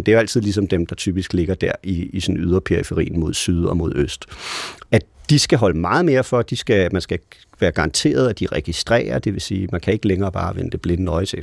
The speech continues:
Kunne man heller ikke før, men det gjorde man. Øh, de skal håndtere,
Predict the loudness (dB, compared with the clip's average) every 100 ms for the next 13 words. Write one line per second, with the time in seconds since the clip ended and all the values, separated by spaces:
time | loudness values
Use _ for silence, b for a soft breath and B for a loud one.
0 | -12 -4 0 2 2 0 0 0 0 -2
1 | 0 2 4 4 2 -2 B B B 2
2 | 4 4 2 4 2 4 4 6 4 0
3 | -2 -2 -2 0 0 2 0